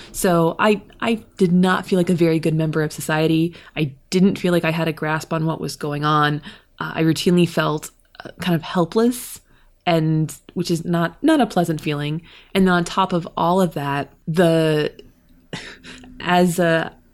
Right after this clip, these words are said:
as a mother, <laughs> babies dying everywhere was not an easy thing for me to sit with. And then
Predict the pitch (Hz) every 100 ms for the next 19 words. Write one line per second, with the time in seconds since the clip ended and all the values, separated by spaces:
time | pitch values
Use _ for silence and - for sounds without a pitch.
0 | _ 170 175 208 190 165 165 403 - -
1 | - - - - - - - _ _ -
2 | 156 180 190 202 190 - 160 180 190 190
3 | 165 151 165 147 143 143 156 160 156 151
4 | - 156 165 160 156 151 151 147 147 -
5 | 143 147 143 139 - 143 139 139 170 -
6 | _ _ _ _ - - 202 294 440 -
7 | - - - _ _ 180 170 175 170 170
8 | 165